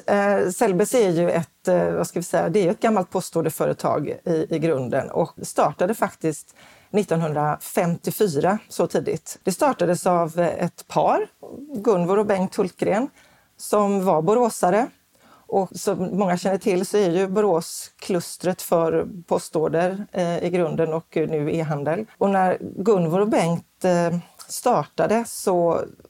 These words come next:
så var man ett litet community här. Det var, bland annat så var, eh, Bengt var bror till, med, med, eh, Hugo Johanssons fru som då var,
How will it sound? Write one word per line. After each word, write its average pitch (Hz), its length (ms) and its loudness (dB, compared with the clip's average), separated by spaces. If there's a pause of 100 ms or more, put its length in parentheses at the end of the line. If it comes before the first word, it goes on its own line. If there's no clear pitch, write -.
så - 160 -4
var 196 340 2
man 175 160 2
ett 233 60 4
litet 233 260 0
community 214 640 0
här. 165 300 0
Det 170 100 0
var, 196 360 0 (420)
bland 208 160 2
annat 190 360 2
så 220 140 -2
var, 190 640 2
eh, 165 80 -2
Bengt 175 840 -4
var 175 240 2
bror 202 480 0
till, - 260 -2
med, 196 280 0
med, 180 420 0
eh, 170 280 2
Hugo 185 260 2
Johanssons 196 640 0
fru 214 360 0
som 196 260 0
då 160 340 4
var, 170 380 -2